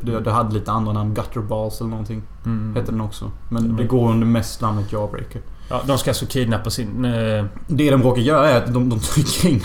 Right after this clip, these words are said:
Speaker 1: en jävla Jawbreaker i hennes mun och sen tejpar över hennes jävla käft med en stor silvertejp.
Speaker 2: <laughs> Och det sjuka är,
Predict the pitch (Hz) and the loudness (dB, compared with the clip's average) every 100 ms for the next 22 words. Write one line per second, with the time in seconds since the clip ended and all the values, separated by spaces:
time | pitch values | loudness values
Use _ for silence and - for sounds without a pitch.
0 | 170 147 156 123 151 110 110 120 117 123 | 2 2 2 2 2 2 2 0 0 0
1 | 117 135 117 113 123 - 139 110 - 151 | 0 2 2 2 0 0 0 0 0 2
2 | 139 107 107 110 113 117 120 - 139 110 | 2 2 0 0 2 0 0 0 0 0
3 | - 123 120 - 120 117 - 113 - 143 | 0 0 -2 -2 -2 -2 -2 -4 -4 -4
4 | 147 120 117 139 - - 156 123 135 139 | -6 -4 -4 -6 -8 -4 0 0 2 2
5 | - 156 | 2 -2